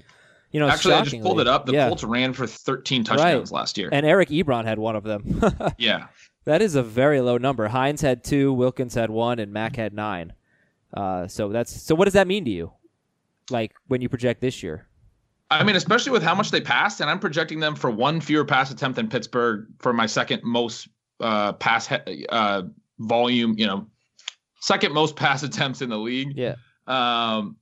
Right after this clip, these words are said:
Speaker 2: and, and knowing that Luck is gonna probably throw a ton of passes, like, we're talking about the Luck and Watson comparison. I have Luck for th-, throwing for seven more touchdowns than Watson, which in a baseline projection is a pretty huge gap between two different elite,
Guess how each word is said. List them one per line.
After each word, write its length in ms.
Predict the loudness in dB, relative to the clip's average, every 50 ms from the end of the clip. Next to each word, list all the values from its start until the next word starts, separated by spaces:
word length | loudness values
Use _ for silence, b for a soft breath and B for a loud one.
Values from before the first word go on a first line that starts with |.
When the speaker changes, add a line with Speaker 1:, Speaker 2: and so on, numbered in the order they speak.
| _ -4
Speaker 2:
and, 320 | -2 0 0 0 0 -2 -4
and 180 | -4 -4 -2 0
knowing 280 | 2 2 2 2 2 0
that 140 | 0 0 2
Luck 240 | 2 2 2 0 -2
is 100 | -2 -2
gonna 160 | -2 -2 0
probably 220 | -2 -2 -2 -2
throw 160 | -2 -2 -2
a 40 | -2
ton 160 | 0 0 0
of 60 | 0 2
passes, 340 | 2 2 2 0 -2 -2
like, 120 | -2 0 0
we're 80 | 0
talking 160 | 0 0 0 0
about 60 | 0
the 100 | 0 0
Luck 220 | 2 2 2 0 0
and 100 | -2 0
Watson 300 | 0 0 0 -2 -6 -10
comparison. 360 | -8 -6 -4 -4 -2 0 2
I 80 | 2
have 120 | 2 2 2
Luck 260 | 0 0 -2 -2 -8 -12 -12 -12 -14 -10
for 200 | -6 -4 -4 -4
th-, 120 | -6 -10 _ _ -2
throwing 300 | 2 2 2 2 0 0
for 140 | -2 -4
seven 340 | -2 0 0 0 2 0 0
more 160 | 0 0 0
touchdowns 680 | 0 -2 -4 -6 -4 -4 -2 0 0 0 -2 -6 -10 -14 _ _ _ _ _ _ _ _ -4
than 160 | -2 0 2
Watson, 480 | 2 4 2 2 2 0 -4 -6 -4 -2
which 160 | -2 -2 -2
in 120 | 0 0 0
a 40 |
baseline 440 | 2 2 2 2 2 2 0 0 0
projection 440 | -2 -4 -2 -2 -2 -2 -2 -4 -6
is 120 | -6 -6
a 20 | -6
pretty 260 | -4 -4 -4 -2 -2
huge 260 | -2 -2 -2 -2 -2
gap 260 | -2 0 0 0 -2
between 280 | -8 -12 -8 -6 -6 -4
two 160 | -4 -4 -4
different 280 | -4 -4 -4 -4 -6 -4
elite, 340 | -4 -4 -4 -4 -6 -6